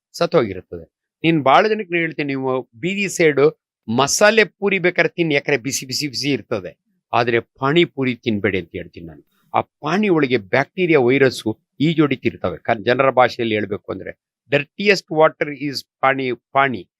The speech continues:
ಅವ್-, ಅವ್ನು ಗ್ಲೌಸ್ ಹಾಕೊಂಡಿದ್ರು ಕೂಡ ಆಗಿಂದಾಗೆ ಮುಟ್ತಾ ಇರ್ತಾನೆ. ದಯವಿಟ್ಟು ನಾನು ಬೀದಿ ಸೈಡ್ ತಿನ್ನೋರಿಗೆ ಬಿಸಿ ಆಹಾರ ಇದ್ರೆ ತಿನ್ನಿ, ಇದ್ರೆ ತಿನ್ನಕ್ ಹೋಗ್ಬೇಡಿ.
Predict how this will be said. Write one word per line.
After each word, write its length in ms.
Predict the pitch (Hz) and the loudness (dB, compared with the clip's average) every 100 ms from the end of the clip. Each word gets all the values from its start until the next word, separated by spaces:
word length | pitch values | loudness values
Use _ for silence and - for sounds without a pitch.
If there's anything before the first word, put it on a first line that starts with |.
| _ - | _ -4
ಅವ್-, 180 | 131 127 | -2 0
ಅವ್ನು 260 | 147 151 | 0 -2
ಗ್ಲೌಸ್ 400 | 110 131 170 196 | -2 2 4 4
ಹಾಕೊಂಡಿದ್ರು 420 | 202 - 196 175 | 0 0 -4 -4
ಕೂಡ 120 | 170 165 | 2 4
ಆಗಿಂದಾಗೆ 500 | 151 160 147 131 123 | 4 2 0 0 -4
ಮುಟ್ತಾ 400 | 110 120 - 123 | -6 -8 -2 -2
ಇರ್ತಾನೆ. 360 | - 113 104 | -2 -6 -2
ದಯವಿಟ್ಟು 440 | 117 151 165 165 143 | 0 0 0 -2 0
ನಾನು 400 | 127 139 147 - _ _ _ | 2 2 0 -8 _ _ _
ಬೀದಿ 320 | 110 170 190 202 | -2 -2 0 0
ಸೈಡ್ 260 | 180 151 | 2 2
ತಿನ್ನೋರಿಗೆ 480 | - 135 127 113 123 | 0 0 0 2 0
ಬಿಸಿ 500 | 104 87 139 - 202 | 0 -4 -4 0 4
ಆಹಾರ 240 | 180 165 | 4 4
ಇದ್ರೆ 280 | 147 135 123 | 0 -2 -6
ತಿನ್ನಿ, 320 | 113 131 123 | -6 -6 -4
ಇದ್ರೆ 240 | 120 110 107 | -4 -4 -10
ತಿನ್ನಕ್ 360 | - 107 107 - | -12 -10 -10 -10
ಹೋಗ್ಬೇಡಿ. 320 | 95 117 | -6 -6